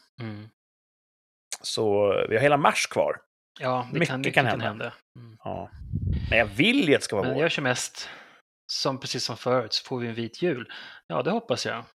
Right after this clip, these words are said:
Speaker 1: Får vi, är det vår nu? Ja, det hoppas jag också. Så att,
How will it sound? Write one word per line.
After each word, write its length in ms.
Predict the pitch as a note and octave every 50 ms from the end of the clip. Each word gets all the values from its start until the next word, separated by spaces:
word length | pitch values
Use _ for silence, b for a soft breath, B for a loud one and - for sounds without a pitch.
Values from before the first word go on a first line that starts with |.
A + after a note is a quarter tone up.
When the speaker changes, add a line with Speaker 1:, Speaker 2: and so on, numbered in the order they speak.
| _ _ _ _ D#3+ D#3+ D3+ D3 C3+
Speaker 1:
Får 140 | - C3+ B2+
vi, 220 | B2+ C3 B2+ B2+ B2+
är 40 |
det 100 | B2+ C3
vår 220 | A#2+ C3 F3 G3 F3
nu? 160 | C3+ A#2+ B2
Ja, 220 | C3+ C3 A#2+ A#2
det 100 | C#3 D#3
hoppas 320 | E3+ F3+ - _ C3+ - -
jag 100 | C3+ C#3
också. 280 | - - - C#3 A#2+ - _ _ _ _ _ _ _ _ _ _ _ B B B B B B _ _ _ _ _ _ _ _ - - - - _ _
Så 140 | - - -
att, 60 | A#2+